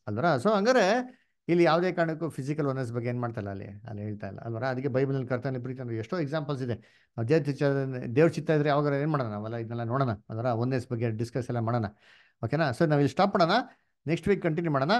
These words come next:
ಆಮೇಲೆ ಇನ್ನೊಂದು ಮುಖ್ಯವಾಗಿರೋ ಅನೌನ್ಸ್‌ಮೆಂಟು ಏನಪ್ಪ ಅಂತಂದ್ರೆ, ಆ, ಆ, ನಿಮ್ಗೆ ಫಸ್ಟೇ ಇನ್ಫಾರ್ಮ್ ಮಾಡಿರೋಂಥ ರೀತಿಯಲ್ಲಿ ಏನ್ರಿ, ನಮ್ಗೆ, ಆ, ಬರುವಂಥ, ಆ,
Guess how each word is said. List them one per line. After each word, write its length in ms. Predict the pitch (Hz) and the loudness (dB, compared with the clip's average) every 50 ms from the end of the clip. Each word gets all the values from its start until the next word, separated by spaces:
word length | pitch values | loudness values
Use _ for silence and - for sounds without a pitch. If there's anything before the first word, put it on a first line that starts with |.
| 240 - _ _ _ _ - - | 0 -4 _ _ _ _ -6 -2
ಆಮೇಲೆ 240 | 139 143 143 143 147 | 0 2 2 2 2
ಇನ್ನೊಂದು 260 | 156 190 202 175 170 | 4 4 4 4 4
ಮುಖ್ಯವಾಗಿರೋ 460 | 165 151 156 170 165 165 160 160 151 | 2 2 0 0 0 2 2 2 2
ಅನೌನ್ಸ್‌ಮೆಂಟು 720 | 139 143 151 147 143 - 127 110 107 160 175 175 - _ _ _ _ _ _ _ _ _ _ _ _ _ _ _ _ _ _ _ - | 2 2 0 -2 -2 -2 -4 2 4 4 2 2 -2 _ _ _ _ _ _ _ _ _ _ _ _ _ _ _ _ _ _ _ -4
ಏನಪ್ಪ 260 | 127 143 147 120 127 | -2 -2 0 0 0
ಅಂತಂದ್ರೆ, 640 | 123 117 104 107 104 104 110 147 180 185 185 _ _ _ _ _ _ _ _ _ - | -2 -2 -2 -6 -4 -2 0 0 0 0 -2 _ _ _ _ _ _ _ _ _ -6
ಆ, 60 | 120 113 120 120 120 123 120 123 123 123 123 123 123 120 117 117 - _ _ _ _ _ _ _ _ _ _ _ _ _ _ - - | -4 0 0 2 2 2 2 2 2 2 2 2 2 2 0 -2 -6 _ _ _ _ _ _ _ _ _ _ _ _ _ _ -10 -6
ಆ, 360 | 113 113 113 113 113 113 113 113 - _ _ _ _ _ _ _ _ _ _ _ _ - | -2 -2 0 0 0 0 -2 -4 -6 _ _ _ _ _ _ _ _ _ _ _ _ -4
ನಿಮ್ಗೆ 380 | 135 135 147 135 143 139 135 123 | -2 -2 0 2 2 2 2 0
ಫಸ್ಟೇ 500 | 127 147 135 - - 185 170 156 139 139 | -2 -4 -6 -2 0 0 2 2 2 0
ಇನ್ಫಾರ್ಮ್ 300 | 143 139 165 160 151 147 | -2 2 2 2 4 4
ಮಾಡಿರೋಂಥ 400 | 143 139 135 127 135 127 117 135 123 120 117 113 | 2 2 2 0 0 0 2 2 4 4 4 4
ರೀತಿಯಲ್ಲಿ 680 | 110 123 139 131 143 135 120 131 170 196 190 190 _ _ _ _ _ _ _ _ - | 2 0 -2 0 0 0 2 2 2 0 0 -4 _ _ _ _ _ _ _ _ -2
ಏನ್ರಿ, 440 | 143 147 131 123 110 101 101 - - | 0 2 2 2 2 2 -2 -6 -8
ನಮ್ಗೆ, 340 | - 120 120 120 123 117 120 117 117 113 113 113 110 110 104 101 104 _ _ _ _ _ _ _ _ _ - - | -6 -4 -2 0 0 2 2 2 2 2 2 0 0 0 -2 -4 -6 _ _ _ _ _ _ _ _ _ -6 -2
ಆ, 100 | 113 113 | -2 0
ಬರುವಂಥ, 520 | 110 107 131 151 180 185 196 175 160 156 156 127 113 - - _ _ _ - - | 2 4 6 6 6 6 6 4 6 6 6 6 4 0 -6 _ _ _ -14 -8
ಆ, 100 | - 113 | -4 -2